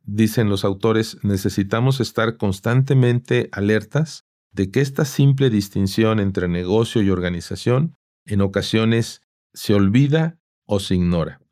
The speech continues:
Y es la clave para una buena administración". Dice, "Cuando la gente lo primero que tiene en su mente está enfocado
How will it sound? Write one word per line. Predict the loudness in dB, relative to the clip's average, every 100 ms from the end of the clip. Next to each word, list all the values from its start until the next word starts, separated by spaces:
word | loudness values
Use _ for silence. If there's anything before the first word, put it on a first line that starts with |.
| _ _
Y | 2 4
es | 4
la | 2 2
clave | 0 2 0
para | 0 -2 0
una | 0 0
buena | 0 -2 -2
administración". | -2 -4 -4 -4 -2 0 -2 -4 _ _ -4
Dice, | 0 2 0 -2
"Cuando | 0 0 2 2 2 2 0
la | 0 -2
gente | -2 2 2 2 -2 -2 -8 _ _ _
lo | -4 -2
primero | 0 2 4 2 0
que | -2
tiene | 0 0 2
en |
su | 2 0
mente | 2 0 -2 -4
está | -4 -2
enfocado | -2 -4 -4 -2 -2 -4 -8